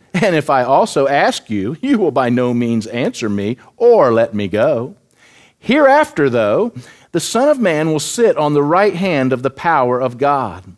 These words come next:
But then they all said, "Well, are you then the Son of God?" So he said to them, "You say that, ego eimi,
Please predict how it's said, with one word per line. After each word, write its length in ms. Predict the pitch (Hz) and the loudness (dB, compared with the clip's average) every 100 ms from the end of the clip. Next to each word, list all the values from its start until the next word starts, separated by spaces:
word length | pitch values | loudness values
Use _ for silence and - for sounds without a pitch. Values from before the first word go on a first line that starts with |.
| _ _ _ - - - | _ _ _ -20 -10 -6
But 160 | 160 | 0
then 220 | 214 269 | 2 4
they 160 | 285 220 | 4 2
all 200 | 190 190 | 2 0
said, 520 | - 185 170 143 - | 0 2 2 0 -4
"Well, 100 | 104 | -2
are 140 | 107 139 | 0 0
you 180 | 165 | -2
then 200 | 160 160 | 0 0
the 60 | 156 | -2
Son 220 | - 170 | -2 -2
of 100 | 165 | 0
God?" 440 | 147 160 220 269 269 _ _ _ | 0 0 0 -4 -10 _ _ _
So 200 | - 143 | -4 -2
he 80 | 135 | -2
said 280 | - 190 180 | 0 0 2
to 80 | 127 | 0
them, 340 | 123 120 113 | 0 0 -2
"You 180 | 113 135 | -2 -4
say 500 | - 180 196 139 104 | -4 -2 0 0 -2
that, 320 | 101 110 101 _ _ - | -2 -4 -6 _ _ -8
ego 300 | 117 131 135 | -6 -4 -2
eimi, 420 | 123 110 92 | -2 -4 -8